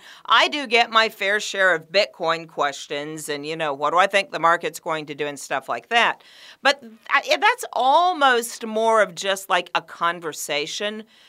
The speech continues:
The question that people are desperate to know the answer to is how much money they need to have saved for retirement.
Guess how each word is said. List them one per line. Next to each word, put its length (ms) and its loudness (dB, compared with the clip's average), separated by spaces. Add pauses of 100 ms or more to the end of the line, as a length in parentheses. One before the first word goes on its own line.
(140)
The 100 4
question 600 -2
that 180 -6
people 580 -6
are 220 -2 (280)
desperate 920 -2 (340)
to 160 -2
know 200 2
the 220 -8
answer 480 -6
to 440 -10 (260)
is 220 -4
how 280 2
much 360 -4
money 320 -6
they 200 -4
need 300 -12
to 80 -16
have 260 -8
saved 460 -12
for 240 -16
retirement. 880 -14